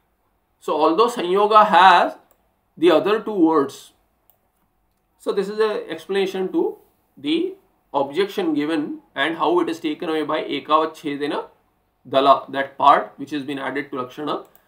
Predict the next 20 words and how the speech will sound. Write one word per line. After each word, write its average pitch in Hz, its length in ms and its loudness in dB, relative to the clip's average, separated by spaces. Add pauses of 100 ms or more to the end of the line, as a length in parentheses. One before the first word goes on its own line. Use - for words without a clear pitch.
(880)
So - 160 -4
sanyoga 226 720 2
or 151 80 -4
sanyogasya 214 600 -4
swasamsrujyamane 196 1040 -4
kale, 165 400 4
in 156 140 -8
that 165 260 0
time 185 380 -2
when 165 180 -4
there 160 180 -2
is 214 240 -4
samsarga 185 600 2
of 170 80 -6
the 175 80 0
kapi 175 360 -4
with 170 200 -2
the 175 260 0 (160)
vriksha, 151 640 2
vrikshe, - 640 -4